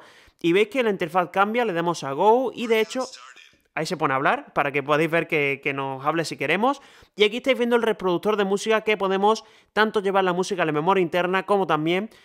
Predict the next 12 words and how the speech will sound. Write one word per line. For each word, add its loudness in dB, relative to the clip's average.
directamente 0
controlar 0
el -6
del -4
teléfono, 0
que -4
si -8
pulsamos -4
aquí -6
pues -6
lo -6
controla. 0